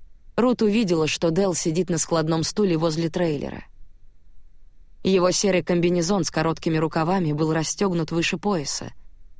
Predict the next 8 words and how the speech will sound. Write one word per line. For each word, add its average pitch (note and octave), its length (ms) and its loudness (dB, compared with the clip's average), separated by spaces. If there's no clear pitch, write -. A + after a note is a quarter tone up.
так G3 160 0
что - 240 0
Рут A#3 220 0
могла F3 360 2
увидеть F3 440 0
V-образный F3 640 2
солнечный E3 640 0
ожог D#3 420 -2